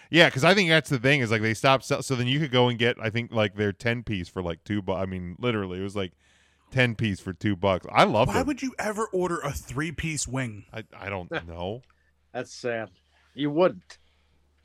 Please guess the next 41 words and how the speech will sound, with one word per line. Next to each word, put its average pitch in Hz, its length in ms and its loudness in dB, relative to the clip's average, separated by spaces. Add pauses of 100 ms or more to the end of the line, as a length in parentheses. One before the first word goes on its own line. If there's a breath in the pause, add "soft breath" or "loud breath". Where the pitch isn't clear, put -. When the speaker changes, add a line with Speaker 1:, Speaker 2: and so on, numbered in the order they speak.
(360)
Speaker 1:
I 135 100 -10
guess 165 240 0
just 190 240 6
to 135 100 2
try 120 360 4
them. 147 300 -8 (920)
Like, 117 140 -4
if 113 140 -2
you're, 127 220 0
if 127 180 -2
you're 123 160 2
going 120 600 4 (680)
and 107 160 -6
you're 110 180 2
getting 110 320 6
a 104 120 2
regular 113 400 4
McDonald's 107 540 2
meal 101 180 2
and 113 100 0
you're 107 100 2
like, 104 180 2
"Hey, 147 100 -4
I'll 151 140 -2
try 90 240 -4
those. 80 420 -10
I'll 139 60 -8
try 117 220 0
those 82 200 -2
wings." 85 460 -10 (920 soft breath)
Um, 90 540 2 (840)
Ryan, 120 360 10
I'm 101 80 4
sure 127 200 4
you 123 140 8
have 123 140 6
more. 123 260 2
Tim, 110 300 2
you 110 100 4
have 113 140 2
more? 123 340 -4